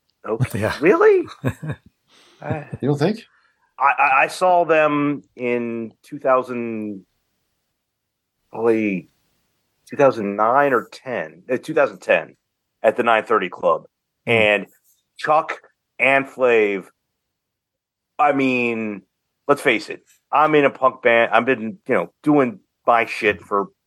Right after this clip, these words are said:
Speaker 1: years, decades, whatever. I have not seen two guys bounce, like, from one side to the next. I mean, it was obvious.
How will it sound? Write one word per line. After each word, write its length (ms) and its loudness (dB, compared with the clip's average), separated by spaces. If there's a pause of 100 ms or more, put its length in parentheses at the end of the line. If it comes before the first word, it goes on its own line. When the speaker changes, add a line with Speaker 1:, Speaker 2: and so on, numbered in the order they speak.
(120)
Speaker 1:
years, 520 -2
decades, 520 -2
whatever. 440 0 (580)
I 160 2
have 180 0
not 380 0
seen 280 -10
two 240 -10
guys 520 2 (680)
bounce, 600 -4 (680)
like, 300 -2 (160)
from 280 -2
one 200 0
side 400 0
to 60 -6
the 120 -4
next. 560 -4 (240)
I 80 2
mean, 280 -4
it 140 -4
was 180 0 (280)
obvious. 680 -2